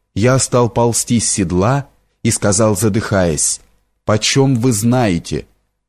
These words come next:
Еврейский сладкий взгляд, взвизгнул он, прыгая на одной ноге и волоча за собой собачий тонкий след.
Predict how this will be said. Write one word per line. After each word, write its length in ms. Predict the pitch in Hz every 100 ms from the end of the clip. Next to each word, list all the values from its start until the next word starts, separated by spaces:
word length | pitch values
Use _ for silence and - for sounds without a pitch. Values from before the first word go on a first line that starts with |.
| _ _ _ _ _ _ _ _ -
Еврейский 720 | 101 127 123 135 147 - 135
сладкий 500 | 117 113 120 135 -
взгляд, 680 | 110 95 95 92 113 131 - _ -
взвизгнул 760 | 98 101 110 131 104 110 104
он, 280 | 113 151 147 - _ -
прыгая 440 | 123 135 120 113
на 180 | 110 104
одной 280 | 95 110 101
ноге 500 | 90 85 120 160 - _ _ _
и 60 | 117
волоча 500 | 120 117 113 - 160
за 140 | 143 139
собой 360 | 135 120 127
собачий 580 | - 98 90 107 - 104
тонкий 380 | 98 95 92 98
след. 520 | - 87 85 -